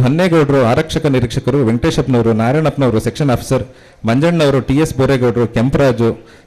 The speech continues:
ದಾಸ್ ಶೆಟ್ಟಿ ಅವರು ಬೆಳ್ಳಿ ಕಿರೀಟ ಪುರಸ್ಕೃತರು, ಕೆ ಲೋಕೇಶ್, ವೈ ಸಿ ನರಸಿಂಹಮೂರ್ತಿ ಅವರು ದಯಮಾಡಿ ವೇದಿಕೆ ಮೇಲೆ ಬನ್ನಿ. ಶ್ರೀ ವೈ ಎನ್ ಸಿದ್ಲಿಂಗಯ್ಯನವರು ತಾಲೂಕ್ ಪಂಚಾಯತ್ ಸದಸ್ಯರು ಯಡಿಯೂರು, ಕೆಂಚೇಗೌಡರು, ವೆಂಕಟೇಶ್, ತಿಬ್ನಳ್ಳಿ ರಮೇಶ್, ಮುಳ್ಕಟ್ಟೆ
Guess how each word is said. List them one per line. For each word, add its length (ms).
ದಾಸ್ 240
ಶೆಟ್ಟಿ 300
ಅವರು 220
ಬೆಳ್ಳಿ 180
ಕಿರೀಟ 300
ಪುರಸ್ಕೃತರು, 420
ಕೆ 180
ಲೋಕೇಶ್, 460
ವೈ 140
ಸಿ 140
ನರಸಿಂಹಮೂರ್ತಿ 540
ಅವರು 180
ದಯಮಾಡಿ 300
ವೇದಿಕೆ 240
ಮೇಲೆ 140
ಬನ್ನಿ. 160
ಶ್ರೀ 100
ವೈ 240
ಎನ್ 140
ಸಿದ್ಲಿಂಗಯ್ಯನವರು 580
ತಾಲೂಕ್ 180
ಪಂಚಾಯತ್ 340
ಸದಸ್ಯರು 340
ಯಡಿಯೂರು, 300
ಕೆಂಚೇಗೌಡರು, 640
ವೆಂಕಟೇಶ್, 380
ತಿಬ್ನಳ್ಳಿ 420
ರಮೇಶ್, 320
ಮುಳ್ಕಟ್ಟೆ 560